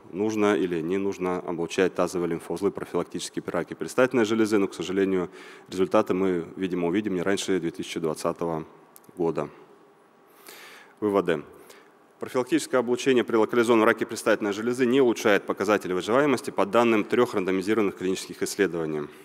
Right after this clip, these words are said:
Золотым стандартом для определения поражения тазовых лимфоузлов остаётся расширенная тазовая лимфодиссекция. Облучение поражённых тазовых лимфоузлов,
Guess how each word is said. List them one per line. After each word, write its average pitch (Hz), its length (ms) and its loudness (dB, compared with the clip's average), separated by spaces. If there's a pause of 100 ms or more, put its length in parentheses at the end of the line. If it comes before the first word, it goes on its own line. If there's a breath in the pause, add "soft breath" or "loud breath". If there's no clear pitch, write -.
(120)
Золотым 98 360 2
стандартом 110 600 2 (140)
для 98 160 0
определения 101 400 -2
поражения 101 420 -4
тазовых 117 420 -4
лимфоузлов 98 520 -6
остаётся 101 500 -4
расширенная 101 480 0
тазовая 92 420 0
лимфодиссекция. 85 840 -4 (1600 loud breath)
Облучение 110 420 4
поражённых 107 480 4
тазовых 117 360 2
лимфоузлов, 92 640 0